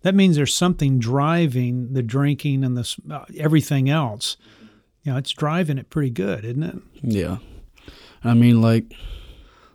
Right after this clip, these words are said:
Speaker 2: like, I, I started smoking, it was around freshman year. I never really caught a break from it.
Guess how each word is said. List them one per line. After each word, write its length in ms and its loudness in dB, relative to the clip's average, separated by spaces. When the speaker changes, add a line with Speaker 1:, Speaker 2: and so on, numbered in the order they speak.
Speaker 2:
like, 120 0
I, 360 0
I 40 0
started 360 2
smoking, 800 -2
it 120 -4
was 140 -8
around 280 -4
freshman 500 -4
year. 460 -2
I 100 0
never 280 0
really 220 2
caught 220 -2
a 40 0
break 300 0
from 260 -2
it. 160 -4